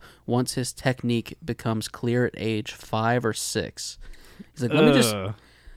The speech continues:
Speaker 1: let me get to know him for five or six years, and then I'll sell him
Speaker 2: Well,
Speaker 1: for
Speaker 2: depending on how
Speaker 1: more."
Speaker 2: much they'll pay, of course. <laughs>
Speaker 1: Yeah, yeah. If he has the hereditary technique, he will take eight. Seven for anything else.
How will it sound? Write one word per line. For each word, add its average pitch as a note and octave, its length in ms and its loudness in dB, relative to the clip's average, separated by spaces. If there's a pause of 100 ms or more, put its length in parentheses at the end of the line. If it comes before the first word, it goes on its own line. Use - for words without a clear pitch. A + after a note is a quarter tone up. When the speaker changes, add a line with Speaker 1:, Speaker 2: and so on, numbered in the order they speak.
(160)
Speaker 1:
let F#3 100 2
me B3+ 80 6
get G#3+ 180 8
to G#3+ 100 2
know F#3+ 200 10
him F3 100 8
for D3 140 8
five D#3+ 440 8
or C#3 60 6
six - 480 0
years, A#2 380 2
and A2 120 0
then A#2+ 80 4
I'll A2 100 4
sell A2+ 380 2
him F2+ 160 -4 (140)
Speaker 2:
Well, C#3 120 8
Speaker 1:
for - 40 8
Speaker 2:
depending E3+ 400 8
on C3 100 8
how C#3 100 8
Speaker 1:
more." C#3 100 8
Speaker 2:
much B2 220 4
they'll G#2 120 4
pay, G#2+ 400 0
of - 160 -6
course. - 520 -4
<laughs> - 140 -20 (160)
Speaker 1:
Yeah, B2 500 2 (120)
yeah. A2+ 300 -2 (720)
If C#3+ 180 4
he E3 120 8
has F3 280 8
the E3 160 2
hereditary D#3+ 880 8
technique, B2 720 2 (100)
he C3 220 2
will B2 160 2
take - 480 0 (180)
eight. - 500 -2 (580)
Seven E3+ 580 4
for C#3+ 160 2
anything C3 480 4
else. A2 460 -6